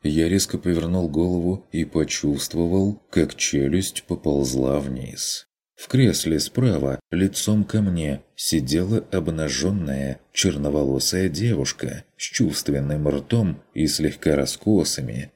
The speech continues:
голубыми глазами. Ни полоски Х П, ни имени, и опять какая-то голая баба. Но это-то хоть непрозрачная,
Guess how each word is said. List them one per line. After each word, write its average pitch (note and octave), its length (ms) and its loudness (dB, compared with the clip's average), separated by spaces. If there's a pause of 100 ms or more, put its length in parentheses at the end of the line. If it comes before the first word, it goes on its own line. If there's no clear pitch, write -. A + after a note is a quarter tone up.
голубыми E2 720 2
глазами. C#2 880 -2 (380)
Ни A#2+ 280 4
полоски C2+ 560 0
Х D2 220 -2
П, G2+ 340 -2 (160)
ни C#2 440 -2
имени, D2+ 640 -4 (140)
и D#2 140 0
опять D#2 420 0
какая-то D2+ 420 0
голая D#2 480 4
баба. D2 460 0 (300)
Но F#2 180 2
это-то C#2+ 300 -2
хоть - 400 -4 (160)
непрозрачная, C#2+ 1120 -2